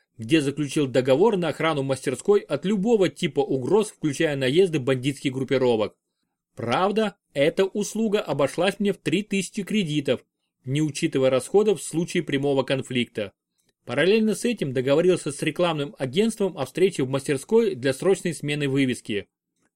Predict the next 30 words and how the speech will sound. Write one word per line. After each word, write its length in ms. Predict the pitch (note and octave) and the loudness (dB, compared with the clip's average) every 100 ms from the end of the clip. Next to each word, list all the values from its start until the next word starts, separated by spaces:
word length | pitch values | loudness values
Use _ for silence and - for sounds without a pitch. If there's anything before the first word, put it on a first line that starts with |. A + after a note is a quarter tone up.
| _ | _
В 60 | A#2 | -8
голове 420 | A#2 C3+ D#3+ A3 | -2 0 2 0
предыдущего 680 | - F#3+ F3+ G3+ G#3 F#3 F3 | 0 -2 -2 -2 -2 2 2
владельца 540 | D#3+ E3+ F#3+ A3+ - | 2 0 0 -2 -2
я 160 | B2 C#3+ | -2 0
прочел 360 | - - F#3+ | 0 2 2
мысли, 520 | D#3+ G#3 A#3 - G2+ - | 2 0 0 -4 -6 -6
что 180 | - | -4
о 40 | A#2+ | -4
смене 320 | - E3+ F#3 | -2 0 2
владельца 480 | E3 E3 F#3+ A3+ D#3+ | 2 2 0 0 0
узнают 420 | C#3 C3+ A3 G#3+ | -2 0 -2 -2
не 100 | A3+ | -4
скоро, 500 | - A3 G3 A#2+ F#2+ _ _ _ _ | -2 2 2 2 -2 _ _ _ _
и 80 | - | -4
у 100 | B2+ | -2
него 220 | E3+ G3+ G3 | 2 2 2
будет 440 | D#3 B3 A3+ - | 2 0 0 0
время 320 | D#3+ F#3 D3 | 2 2 2
покинуть 440 | A#2 C3 E3 D3 A#2 | 0 -2 -2 -6 -2
планету, 600 | C3+ C3+ A#2 - G2 - _ _ | 0 0 -2 -4 -8 -8 _ _
а 140 | - A2 | -6 0
я 200 | A#2+ F3+ | 2 2
решил 380 | A#3+ - - D3+ | 0 -2 -2 -2
этим 340 | D3 C3+ A2+ | -2 -2 -2
воспользоваться. 960 | G2+ D#3 - A3+ G#3+ C#3+ B2 A2 G#2 F2+ _ _ _ _ _ - | 0 0 0 0 2 2 0 -2 -6 -8 _ _ _ _ _ -14
Зная 460 | G#2 G#2 G#3+ C#4 | -12 -6 -4 -2
структуру 480 | - C#3+ C#3 E3+ D3+ | -4 -4 -4 -2 -2
преступных 560 | - C3 - C3+ C3 B2 | -2 -6 -6 -6 -4 -4
кланов 400 | D3+ F#3+ G3 | -2 0 0